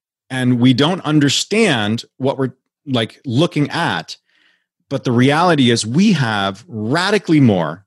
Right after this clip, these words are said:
and better data than any other vaccine trial in the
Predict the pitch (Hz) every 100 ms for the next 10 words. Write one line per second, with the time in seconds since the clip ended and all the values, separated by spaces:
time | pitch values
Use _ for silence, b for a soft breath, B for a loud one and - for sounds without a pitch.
0 | _ 107 113 98 120 180 233 170 139 82
1 | 73 _ _ _ _ _ 117 117 - 160
2 | 208 226 156 143 127 123 - 123 117 -
3 | 98 98